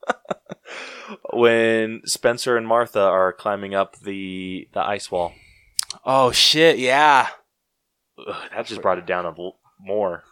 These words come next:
Speaker 2: <laughs>
Speaker 1: I was in, like, the low eighties. I'm in the mid seventies now.
Speaker 2: Yeah, I am too.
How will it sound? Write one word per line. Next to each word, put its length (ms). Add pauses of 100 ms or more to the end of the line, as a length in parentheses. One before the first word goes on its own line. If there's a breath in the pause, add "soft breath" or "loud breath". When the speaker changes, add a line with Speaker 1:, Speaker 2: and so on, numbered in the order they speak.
Speaker 2:
<laughs> 1800
Speaker 1:
I 80
was 340
in, 140
like, 360
the 120
low 340
eighties. 400
I'm 160
in 140
the 100
mid 360
seventies 560
now. 300 (1300)
Speaker 2:
Yeah, 480
I 180
am 140
too. 420